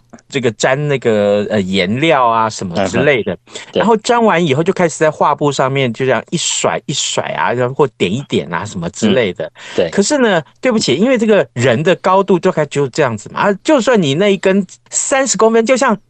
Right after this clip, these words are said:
Speaker 1: 章鱼哥那么长好了，哎，
Speaker 2: 嗯。
Speaker 1: 哎，这个画布那么的大张，这个也画不够啊，所以那个画布就一直在这边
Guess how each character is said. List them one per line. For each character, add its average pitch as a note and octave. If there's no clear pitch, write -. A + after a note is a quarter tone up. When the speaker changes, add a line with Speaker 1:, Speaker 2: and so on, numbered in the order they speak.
Speaker 1:
章 C#4
鱼 F#3
哥 G#3
那 G#3
么 E4+
长 -
好 E2+
了， F2+
哎， A3
Speaker 2:
嗯。 G3+
Speaker 1:
哎， A3
这 -
个 A3+
画 C4+
布 A3+
那 G3
么 A#3+
的 F#3
大 F3+
张， E3+
这 -
个 A3
也 C#3+
画 G#3+
不 F3
够 A3+
啊， D#3+
所 B3+
以 B3
那 A#3+
个 A3
画 A3
布 A#3+
就 G#3+
一 B3+
直 F#3
在 G3
这 F3+
边 F#3+